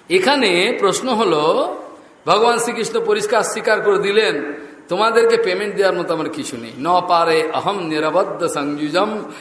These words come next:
স্বসাধুকৃতম বিবুধায়ুষাপিব। স্বসাধুকৃতম বিবু-, বিবুধায়ুষাপিব। জামা অভাজন দুর্জন গৃহ শৃঙ্খলা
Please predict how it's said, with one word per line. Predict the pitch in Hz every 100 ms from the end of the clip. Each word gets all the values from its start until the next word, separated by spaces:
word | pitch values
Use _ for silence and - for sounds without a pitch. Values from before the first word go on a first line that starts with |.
| - - -
স্বসাধুকৃতম | - 220 208 185 185 208 226 226 185 175 214 220 185 143 - - - - 123
বিবুধায়ুষাপিব। | 139 139 147 170 190 156 147 139 135 131 135 127 - - - _ _ _ -
স্বসাধুকৃতম | - 254 285 254 254 294 294 269 285 208 135 - - - -
বিবু-, | 170 175 160
বিবুধায়ুষাপিব। | 156 175 175 208 214 190 170 147 135 135 127 - - 135
জামা | 131 208 214 208 208
অভাজন | 190 185 185 190 185
দুর্জন | 180 175 - 180 175
গৃহ | 160 160 175
শৃঙ্খলা | 170 180 185 214 247 -